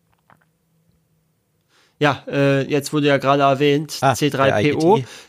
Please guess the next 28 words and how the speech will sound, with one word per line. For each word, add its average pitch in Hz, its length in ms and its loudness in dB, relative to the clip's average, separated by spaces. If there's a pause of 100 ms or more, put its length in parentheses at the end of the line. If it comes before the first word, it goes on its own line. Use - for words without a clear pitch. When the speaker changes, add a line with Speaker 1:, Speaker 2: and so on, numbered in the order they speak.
Speaker 2:
Ja, 120 200 0
und 127 260 -6
der 117 140 2
Speaker 1:
Genau. 117 120 -6
Speaker 2:
I 113 60 -6
T 147 220 -4
da 147 140 0
im 139 100 -4
Regal, 139 480 0
ne? 143 220 -2 (440)
Speaker 1:
War 143 120 0
das 180 180 0
ein 185 100 -8
E 175 100 -6
T? 262 300 -10 (220)
Speaker 2:
Ich - 320 -8
glaube, 110 280 2
ja. 98 340 -2 (520)
Speaker 1:
So, 160 160 2
und 151 100 2
das 190 160 0
finde 196 280 2
ich - 120 -2
auch 165 380 0
sehr, 147 500 0
sehr 139 380 0 (560)
ungut. 131 840 0 (1800)
Äh, 127 840 -2